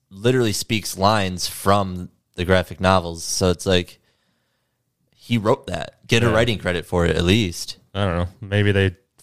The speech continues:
Speaker 2: force him to take money or something, but
Speaker 1: He's just like, "Oh, I'll put in a bank account that I never use 'cause I
Speaker 2: Yeah.
Speaker 1: don't buy new things."
Speaker 2: <laughs> Yeah, I'll,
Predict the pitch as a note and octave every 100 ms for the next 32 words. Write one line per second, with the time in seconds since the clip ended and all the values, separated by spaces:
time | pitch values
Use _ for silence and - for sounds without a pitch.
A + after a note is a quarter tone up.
0 | - - G#2 G#2 G#2+ G2+ F#2+ G2+ G2 G2
1 | G2 F#2+ F2+ F#2+ - G2 F#2 F2+ G1+ -
2 | _ _ G2 F2+ F2 E2+ - F2 G2+ G2+
3 | F#2 D#2+ G2 F2+ F2 D#2+ E2+ E2+ - F2
4 | E2+ E2+ E2+ E2+ E2+ F2 F#2+ G2 B2 A2+
5 | F2 - - _ - - - A#2 F2 F2
6 | E2+ - E2+ F2 F2+ G#2 F#2 F#2+